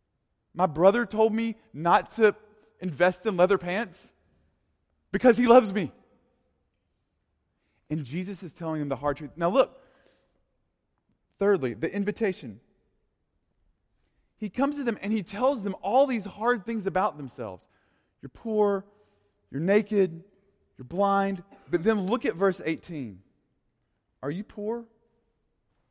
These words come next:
Come to me and buy gold for free.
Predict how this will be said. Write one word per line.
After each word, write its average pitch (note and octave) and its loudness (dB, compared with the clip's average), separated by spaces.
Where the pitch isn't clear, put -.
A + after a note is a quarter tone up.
Come F#3 -10
to F3+ -14
me D#3+ -10
and G#2 -14
buy G#2+ -8
gold D#2+ -18
for G2 -20
free. E2 -20